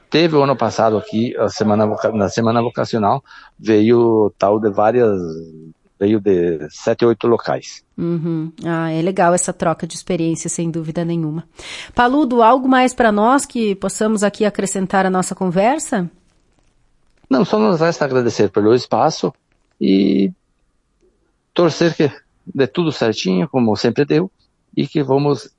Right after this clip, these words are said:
Speaker 1: ingressar com um novo grupo muito, muito, muito bom. Conheço todos, praticamente todos os jovens e pais do, do, que vão entrar ali,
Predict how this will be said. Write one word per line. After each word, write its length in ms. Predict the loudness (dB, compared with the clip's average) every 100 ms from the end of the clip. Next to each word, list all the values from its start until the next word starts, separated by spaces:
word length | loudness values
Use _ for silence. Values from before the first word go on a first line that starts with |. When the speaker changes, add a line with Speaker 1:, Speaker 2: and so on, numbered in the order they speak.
| _
Speaker 1:
ingressar 380 | -2 0 0 0
com 100 | 2
um 60 | 2
novo 280 | 4 2 0
grupo 260 | -2 -2
muito, 560 | -2 2 2 0 -6 -2
muito, 300 | 0 0 0
muito 240 | -2 -2
bom. 220 | -2 -2 0
Conheço 360 | 0 0 -2
todos, 320 | 0 0 -2
praticamente 480 | -2 -2 0 -4 -4
todos 200 | -6 -2
os 140 | 0 2
jovens 320 | 2 0 -4
e 100 | -8
pais 340 | -4 -2 -2
do, 200 | -4 -4
do, 380 | -2 -2 -2 -6
que 80 | -6
vão 160 | -4 -4
entrar 240 | -4 -6
ali, 200 | -6 -6